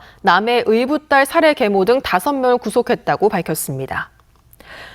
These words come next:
올해 상반기 경남 지역 일일이에 신고된 아동학대 사건은 모두 칠백한 건으로 지난해 같은 기간에 비해 백구 퍼센트 증가했으며, 검거 건수는 백여든여덟 건으로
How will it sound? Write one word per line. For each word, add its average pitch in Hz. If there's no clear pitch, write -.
올해 262
상반기 311
경남 277
지역 277
일일이에 294
신고된 247
아동학대 247
사건은 208
모두 160
칠백한 339
건으로 175
지난해 262
같은 320
기간에 277
비해 233
백구 214
퍼센트 269
증가했으며, 190
검거 233
건수는 240
백여든여덟 180
건으로 147